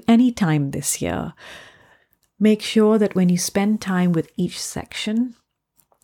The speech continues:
you really give it the time it deserves. So when you're looking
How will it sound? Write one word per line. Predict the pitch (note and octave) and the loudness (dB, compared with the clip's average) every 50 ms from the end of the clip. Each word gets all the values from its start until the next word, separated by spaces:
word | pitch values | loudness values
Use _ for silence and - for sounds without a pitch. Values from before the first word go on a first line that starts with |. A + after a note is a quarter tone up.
| - - - - | -20 -10 -2 0
you | G#3 G3 F#3+ F3+ | 2 4 4 6
really | F3+ F#3 F#3 F#3+ F#3+ G3 G3+ F#3 | 6 6 4 4 4 2 2 0
give | F#3 - E3+ D#3+ D3 | 0 2 2 2 2
it | D3+ C3 - _ - | 0 -2 -4 _ -6
the | - D3+ | -6 -6
time | - - D3+ C#3+ C#3+ C#3 | -4 -2 -2 -2 -2 -2
it | D3+ - | -4 -8
deserves. | - - - - - A2 - - D3+ - - - | -10 -10 -8 -6 -6 -6 -6 -6 -8 -6 -6 -4
So | - F3 | -2 0
when | E3 E3 E3+ E3+ E3+ | 0 2 0 0 2
you're | F3 E3+ | 2 2
looking | E3+ E3+ F#3 F3+ F#3 - F#3+ F#3 F3+ - | 2 2 2 0 0 -2 -2 0 -2 -2